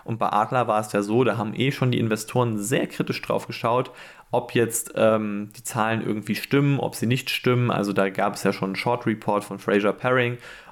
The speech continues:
Und ja, da ist es natürlich bitter, wenn K P M G das nicht testieren möchte. Die haben auch nochmal so einen kleinen Abschnitt da reingeschrieben, haben halt gesagt, dass es, ähm, keine Nachweise für einige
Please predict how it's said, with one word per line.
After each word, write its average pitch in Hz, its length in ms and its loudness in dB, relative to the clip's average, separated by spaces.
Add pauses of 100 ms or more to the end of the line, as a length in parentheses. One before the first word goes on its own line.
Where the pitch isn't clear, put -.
(120)
Und 110 460 0 (220)
ja, 117 220 4 (260)
da 104 380 2
ist - 200 0
es - 220 2
natürlich 117 340 0
bitter, 117 380 2
wenn 107 140 0
K 113 200 -2
P - 140 0
M 110 140 -2
G 110 120 4
das 104 160 4
nicht 110 180 -4
testieren 110 460 0
möchte. 101 420 2 (520)
Die 110 100 4
haben 123 140 2
auch 117 180 2
nochmal 117 540 0 (160)
so - 160 0
einen 107 180 4
kleinen 113 520 0 (160)
Abschnitt 113 420 -2
da 101 80 4
reingeschrieben, 104 680 2
haben 110 220 0
halt 110 160 0
gesagt, 107 460 0
dass 101 80 -4
es, - 280 -10
ähm, 104 420 -2 (260)
keine 117 420 0
Nachweise 113 760 0
für 113 220 0
einige 104 580 2